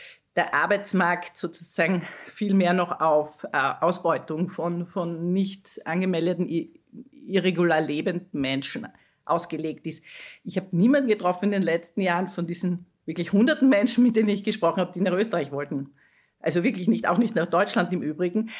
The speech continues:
Wie das jetzt mit diesen Indern ist, weiß ich nicht. Ich weiß nur, dass es in Großbritannien eine riesige indische Community gibt und ich nehme mal an, dass diese Leute eher diese Ziele ansteuern.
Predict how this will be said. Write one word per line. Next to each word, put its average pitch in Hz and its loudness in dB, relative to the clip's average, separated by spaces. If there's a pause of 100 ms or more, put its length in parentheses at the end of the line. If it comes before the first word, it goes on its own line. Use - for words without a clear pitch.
(160)
Wie 202 0
das 220 4
jetzt 214 0
mit 202 2
diesen 196 0
Indern 240 4
ist, 185 -4
weiß 160 2
ich 220 -4
nicht. 208 -4
Ich 196 -6
weiß 190 4
nur, 208 0
dass 196 -2
es 196 -6
in 180 0
Großbritannien 175 -2
eine 160 -2
riesige 202 2
indische 185 2
Community 208 2
gibt 185 -4
und 170 -2
ich 165 -12
nehme 196 2
mal 190 0
an, 180 -2
dass 185 -4
diese 185 -4
Leute 160 0
eher 175 0
diese 180 -4
Ziele 165 -6
ansteuern. 147 -6